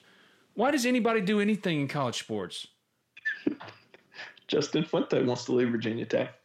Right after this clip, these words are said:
Speaker 1: On paper, you only have to get through Clemson if you're at Virginia Tech. If you're at Ole Miss, you gotta get through Alabama,
Speaker 2: Yeah, I ju-
Speaker 1: Auburn, L S U.
Speaker 2: I get what you're saying. You gotta get through Alabama, Auburn, L S U,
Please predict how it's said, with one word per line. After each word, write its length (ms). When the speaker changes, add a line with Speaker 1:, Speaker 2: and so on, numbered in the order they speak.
Speaker 1:
On 180
paper, 580
you 180
only 180
have 140
to 100
get 180
through 160
Clemson 600
if 140
you're 100
at 60
Virginia 300
Tech. 420
If 40
you're 100
at 40
Ole 140
Miss, 260
you 60
gotta 120
get 160
through 120
Alabama, 380
Speaker 2:
Yeah, 80
I 40
ju- 80
Speaker 1:
Auburn, 200
L 180
S 160
U. 300
Speaker 2:
I 60
get 200
what 60
you're 140
saying. 280
You 80
gotta 160
get 160
through 160
Alabama, 420
Auburn, 240
L 140
S 140
U, 180